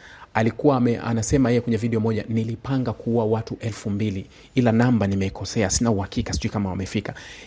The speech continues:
Yaani alikuwa akijisifu kwa mauaji. Sasa, taarifa yake ilikuwa kubwa zaidi ile Alhamisi ya wiki iliyopita, R S F walimkamata.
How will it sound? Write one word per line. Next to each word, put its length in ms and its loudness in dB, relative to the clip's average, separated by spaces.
Yaani 340 4
alikuwa 380 0
akijisifu 600 -2
kwa 120 0
mauaji. 380 2
Sasa, 440 6
taarifa 340 8
yake 200 6
ilikuwa 300 6
kubwa 280 6
zaidi 460 4
ile 280 4
Alhamisi 580 2
ya 60 8
wiki 280 4
iliyopita, 540 2
R 160 2
S 200 0
F 160 0
walimkamata. 720 0